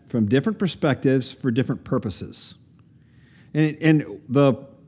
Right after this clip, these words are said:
witness is speaking about what they saw, just to relate that to an officer. The insurance adjuster is trying to, like, look at this from a, a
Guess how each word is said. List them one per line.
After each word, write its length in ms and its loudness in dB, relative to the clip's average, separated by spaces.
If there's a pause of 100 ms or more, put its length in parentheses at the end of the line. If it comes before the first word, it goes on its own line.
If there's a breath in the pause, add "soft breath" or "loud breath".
witness 440 4
is 100 2
speaking 400 4
about 220 2
what 240 2
they 100 4
saw, 560 0 (300)
just 240 -2
to 100 -2
relate 480 4
that 260 0
to 140 2
an 80 2
officer. 560 -6 (600 soft breath)
The 220 2
insurance 460 4
adjuster 500 0
is 120 0
trying 380 4
to, 60 4
like, 300 2
look 160 2
at 100 0
this 200 0
from 200 2
a, 200 2 (200)
a 120 -10